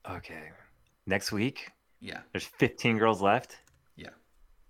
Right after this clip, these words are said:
Speaker 1: And he's the, this is the thing that I've noticed about Bachelor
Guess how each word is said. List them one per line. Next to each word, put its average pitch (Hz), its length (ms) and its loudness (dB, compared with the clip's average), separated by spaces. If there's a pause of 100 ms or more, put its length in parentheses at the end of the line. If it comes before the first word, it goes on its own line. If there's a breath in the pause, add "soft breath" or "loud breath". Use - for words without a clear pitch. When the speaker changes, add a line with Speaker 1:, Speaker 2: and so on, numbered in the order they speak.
(440)
Speaker 1:
And 87 160 -6
he's 113 420 -4
the, 110 300 0
this 117 200 0
is 165 60 -2
the 180 80 4
thing 170 200 4
that 143 80 6
I've 110 100 4
noticed 113 380 6
about 117 240 4
Bachelor 110 600 4